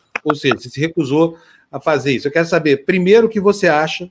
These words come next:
da declaração do Valeixo, de que ele queria ter mais proximidade. Eu acho até que eles estão falando muito pouco, sabia? Tanto ele quanto o Moro, esperando que as provas falem por si,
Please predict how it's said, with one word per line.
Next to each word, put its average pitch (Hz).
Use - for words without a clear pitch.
da 156
declaração 151
do 135
Valeixo, 135
de 123
que 143
ele 131
queria 131
ter 139
mais 131
proximidade. 131
Eu 202
acho 214
até 202
que 220
eles 208
estão 208
falando 190
muito 208
pouco, 151
sabia? 143
Tanto 165
ele 160
quanto 170
o 180
Moro, 139
esperando 147
que 160
as 151
provas 151
falem 151
por 160
si, 131